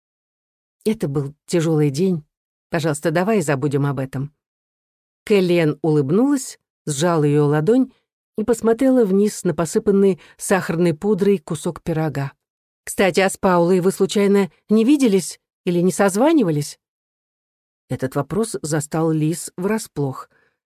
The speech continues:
"После похорон? Нет", — ответила она. Добавлять: "Но мы обсуждали, не она ли убила твою мать", не стала. "А что, что-то случилось?"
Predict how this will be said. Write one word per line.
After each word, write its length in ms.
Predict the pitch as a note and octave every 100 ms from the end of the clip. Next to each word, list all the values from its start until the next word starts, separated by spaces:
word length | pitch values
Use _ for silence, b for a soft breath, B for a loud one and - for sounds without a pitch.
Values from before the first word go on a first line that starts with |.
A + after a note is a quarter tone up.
| _ _ _ -
"После 260 | G#3 A3
похорон? 640 | - F#3 - F#3+ G3+ C#4+ D#4 _ _ _ _ _
Нет", — 460 | F3 E3 F3 - - -
ответила 480 | G3+ G#3 G#3 G3+
она. 260 | G3 G3 G3 _ _ _ _ _ _ _ _
Добавлять: 680 | - D3 D3+ D3 D#3 - - _ _ _
"Но 120 | E3
мы 140 | D#3+ D#3
обсуждали, 600 | - D3+ C#3 E3 D#3+ D3+
не 180 | D#3
она 260 | D3+ D3 D3
ли 100 | D3
убила 340 | D3+ D3 D3
твою 280 | D3+ D#3 D3
мать", 320 | F#3 D4 - b b b _ _
не 100 | B3
стала. 460 | B3+ - C#3 C#3+ D3 _ _ _ _ _ _ _
"А 80 | F#3+
что, 380 | - - G#3 B3+
что-то 440 | - F3+ D#3 F3+
случилось?" 680 | E3+ G#3 G3 - D#4 A3 -